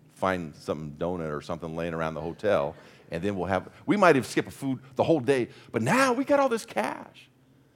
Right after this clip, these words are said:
And we could eat not only a good dinner, but a good lunch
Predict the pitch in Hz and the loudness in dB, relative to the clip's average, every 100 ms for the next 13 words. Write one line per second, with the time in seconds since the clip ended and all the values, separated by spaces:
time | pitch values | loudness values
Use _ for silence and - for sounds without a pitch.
0 | _ _ 160 190 247 - 147 165 131 151 | _ _ 0 2 0 -4 -4 -4 2 2
1 | 143 113 85 123 160 131 120 80 107 - | 4 0 2 0 2 2 2 0 -6 -14
2 | _ _ _ 147 113 98 101 107 151 104 | _ _ _ 2 2 0 -2 4 4 4
3 | 98 - | -2 -10